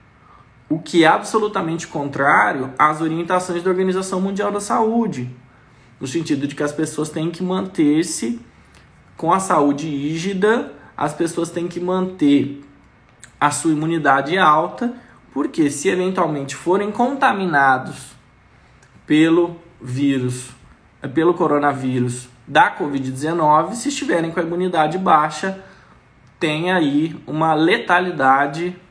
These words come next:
mais elevada, correm mais risco de morte. Então a gente tem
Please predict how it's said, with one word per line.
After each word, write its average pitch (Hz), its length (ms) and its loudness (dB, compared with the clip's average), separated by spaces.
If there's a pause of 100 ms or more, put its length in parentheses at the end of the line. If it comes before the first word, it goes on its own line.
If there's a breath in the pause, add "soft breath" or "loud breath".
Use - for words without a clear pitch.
(200)
mais 151 380 0
elevada, 151 560 2
correm 143 400 -4
mais 151 420 -4
risco - 560 -8
de 151 380 -4 (440)
morte. - 640 -4
Então 165 180 2
a 202 60 0
gente 208 220 -6
tem 220 360 -4